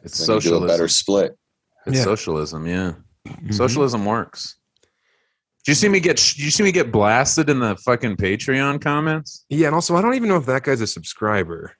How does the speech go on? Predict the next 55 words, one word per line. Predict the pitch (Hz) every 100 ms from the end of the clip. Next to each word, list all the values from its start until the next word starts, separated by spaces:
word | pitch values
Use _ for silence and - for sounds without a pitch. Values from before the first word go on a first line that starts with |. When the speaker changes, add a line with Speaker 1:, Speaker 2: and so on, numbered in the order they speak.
| _
Speaker 3:
I, | 107 117
I | 113
think | 113 113
he |
was | 113 135
a | 139
subscriber, | 156 147 147 147 139 143
and | 127
then | 104
he | 98
canceled | - 127 127 143 151
it, | 151 147
and | 131
now | 117 127
he's | 123
just | 110 107
in | 95 110
there. | 113 117 117 -
Speaker 1:
<laughs> |
I | 147 - - - 170
don't | 247
know | 240
if | 214
you | 208
can | 196 151
do | 160 254
that. | 131 78
I | 87
think | 120 135
you | 143
get, | 123 - _ 113
I |
think | 113 156
you | 160
get | 156 -
the | 82
boot | 76 147 131 - _ _ _
if | 104 110
you |
Speaker 3:
No, | 107
Speaker 1:
don't | 98
Speaker 3:
I | 120
mean, | 143
I | 113
Speaker 1:
pay. |
Speaker 3:
think | 117 107
he's | 135
a |
nice | 117 101 92
guy. | 107 117
I |
think | 135 135
he's | 117
just, | 110 -
like, | 95 85